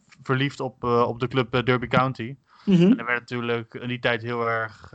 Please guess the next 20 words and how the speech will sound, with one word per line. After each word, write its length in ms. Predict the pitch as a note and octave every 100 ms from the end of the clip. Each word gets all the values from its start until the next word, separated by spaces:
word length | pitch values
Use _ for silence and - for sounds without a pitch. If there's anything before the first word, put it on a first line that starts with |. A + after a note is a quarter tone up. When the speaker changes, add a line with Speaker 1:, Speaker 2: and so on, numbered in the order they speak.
| A#2
Speaker 1:
eh, 300 | A2+ A2+ A2
ja, 180 | A2+ A2
versterkt 600 | - A#2 C#3+ C3 B2 - -
door, 560 | B2 A#2 A#2 A2+ A2+ _ _
eh, 120 | A#2 A2 A2 A2 G#2 A2
ja, 140 | A#2+
door 100 | A2
fifa. 460 | - C3+ - A#2 A#2 -
Iedereen, 440 | A#2+ A#2+ A#2+ A#2
eh, 140 | A2+
op 160 | A2+ A2+
m-, 80 | B2
op 140 | B2+
mijn 140 | B2 B2
leeftijd, 520 | B2 C3 A#2+ - - _ -
rond 220 | B2+ -
veertien, 280 | C3 A#2+ A#2
vijftien, 320 | A#2+ A#2+ A#2+
speelde 260 | - B2 A#2
fifa. 440 | B2+ A#2+ A2+